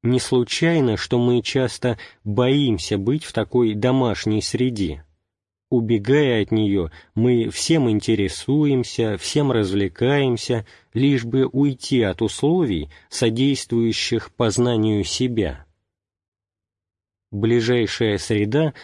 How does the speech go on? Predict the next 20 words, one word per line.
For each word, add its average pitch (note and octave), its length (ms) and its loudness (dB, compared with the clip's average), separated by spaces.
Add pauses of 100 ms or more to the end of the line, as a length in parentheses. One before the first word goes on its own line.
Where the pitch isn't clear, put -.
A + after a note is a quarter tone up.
раскрывает C3 760 0
нас B2 300 0
самих B2 760 0
для A#2+ 240 0
нас C3+ 260 2
же G#2 180 -2
самих, B2 680 -2 (500)
и A#2 80 0
тут C#3+ 220 0
надо C3 500 2
уловить A#2+ 680 0 (220)
возможность B2 880 0
зарождения A#2 920 2
греха G#2+ 600 -2 (320)
и B2+ 100 2
не B2+ 180 4
дать C#3 320 0
перейти A2+ 500 2
в A#2 60 -2
действительность. G2+ 1080 -4